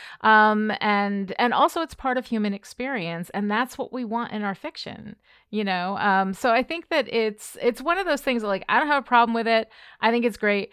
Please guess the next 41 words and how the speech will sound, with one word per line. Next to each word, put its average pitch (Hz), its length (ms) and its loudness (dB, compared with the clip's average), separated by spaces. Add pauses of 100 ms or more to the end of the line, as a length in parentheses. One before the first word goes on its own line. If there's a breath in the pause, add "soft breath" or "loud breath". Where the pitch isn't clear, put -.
Sometimes 285 540 2
I 220 100 4
struggle 202 460 -2
to 180 80 -4
handle 190 420 -6
the 247 120 -6
darkness, 262 640 -6
you 220 100 -2
know, 196 360 0
um, 190 720 0
but 226 200 4
it 262 80 2
was 254 180 -2
nice 262 300 0
to 233 100 -12
get 214 220 0
a, 190 340 0
a, 190 160 -2 (140)
a - 20 2
break 190 420 -4
this 196 240 -6
week 175 380 -8
with, 180 260 -6
uh, 185 140 -4
something 208 380 -2
that 185 80 -6
had 185 120 0
a 180 60 -4
level 170 300 -2
of 165 80 -6
darkness 160 380 -4
that 170 100 -4
I 147 100 0
was 160 100 -6
actually 160 300 -8
comfortable - 480 -14
with. - 180 -14
So 202 140 -8
that 202 200 -2
was 208 180 -6 (100)
awesome. 170 480 -8